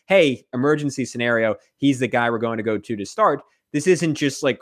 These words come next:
a one-time thing. He, he's doing this in practice. I-, if not this exactly, he, he's, he's, he's playing N B A level basketball in practice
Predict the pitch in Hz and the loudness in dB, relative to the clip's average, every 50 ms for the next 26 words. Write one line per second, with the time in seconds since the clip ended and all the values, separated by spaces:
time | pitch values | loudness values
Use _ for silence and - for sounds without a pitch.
0 | - - 123 123 120 120 110 98 - 110 98 95 - - 92 87 - _ 95 127 | -6 -4 -2 -2 0 -2 -4 -4 -4 -6 -6 -6 -8 -10 -12 -12 -12 _ -6 -6
1 | 123 120 123 120 101 - 135 139 143 143 135 131 120 - - 113 98 - 117 113 | -4 -2 -4 -6 -4 0 2 2 4 4 2 0 -2 -4 -6 -10 -6 -4 -2 -2
2 | 107 - - - 107 98 - - _ - 135 143 147 143 127 - 165 151 - - | -2 -4 -6 -8 -8 -8 -10 -14 _ -4 -2 0 0 0 -2 0 -2 -2 0 0
3 | 156 143 - 135 117 110 123 120 120 117 - 123 110 101 120 117 - - 120 117 | -4 -4 -2 -4 -6 -2 0 0 0 -2 -2 -6 -8 -6 -6 -8 -10 -12 -14 -14
4 | 104 117 131 117 110 - 147 127 117 - _ - - 156 147 147 143 131 135 139 | -6 -4 -4 -4 -2 0 -2 -2 -2 -2 _ -6 -2 0 0 0 0 -2 -4 -4
5 | - 139 139 147 143 135 131 127 120 123 123 113 117 107 98 107 107 107 - - | -4 -4 -2 0 2 2 2 2 2 0 0 0 -2 -4 -2 -2 -2 -2 -4 -6
6 | - 110 104 98 - 107 104 104 - 104 | -8 -10 -8 -6 -4 -4 -4 -4 -6 -10